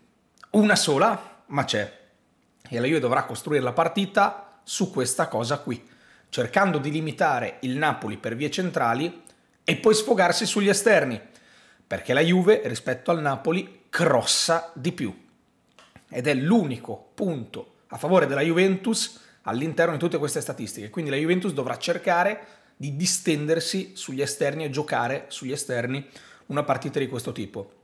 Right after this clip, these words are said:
Diventano molto importanti giocatori come Kostic e Cuadrado, qualora dovesse essere confermato il tre cinque due,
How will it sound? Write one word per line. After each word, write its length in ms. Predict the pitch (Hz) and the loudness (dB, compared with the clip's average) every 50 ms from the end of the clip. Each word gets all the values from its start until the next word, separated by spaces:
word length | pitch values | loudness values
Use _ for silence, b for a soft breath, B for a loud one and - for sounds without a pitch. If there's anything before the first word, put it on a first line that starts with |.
| _ _ _ _ _ _ _ - - | _ _ _ _ _ _ _ -16 -10
Diventano 360 | - 135 135 139 143 139 131 | -6 -4 -4 -2 -2 -2 0
molto 200 | 131 143 143 143 | 0 0 0 -2
importanti 480 | 143 135 - 160 147 - 135 135 135 135 | -4 -4 -4 -6 -4 -2 -4 -4 -4 -4
giocatori 380 | 127 123 135 123 120 151 143 | -6 -4 -4 -2 -2 -2 -2
come 220 | 139 - 127 127 120 | -2 -4 -6 -8 -4
Kostic 380 | - 147 143 143 - 139 131 | -2 -2 -2 -2 -4 -6 -8
e 60 | - 120 | -8 -4
Cuadrado, 560 | - 127 127 147 160 139 120 123 117 117 B B B B B B | -2 -2 2 4 4 4 2 0 -2 -4 B B B B B B
qualora 240 | - 123 123 120 | -4 -2 0 0
dovesse 300 | 120 120 120 117 - - | 0 -2 -2 -2 -2 -4
essere 220 | 131 123 - 117 110 | -6 -6 -6 -8 -8
confermato 520 | - 127 117 - 123 117 120 120 120 - | -8 -8 -6 -6 -4 -4 -4 -4 -4 -6
il 80 | 113 104 | -8 -6
tre 180 | - 123 113 | -6 -6 -6
cinque 320 | - - - 120 117 160 147 | -6 -6 -8 -6 -6 -4 -4
due, 380 | 127 127 123 135 143 143 B | -2 0 0 -2 -2 -4 B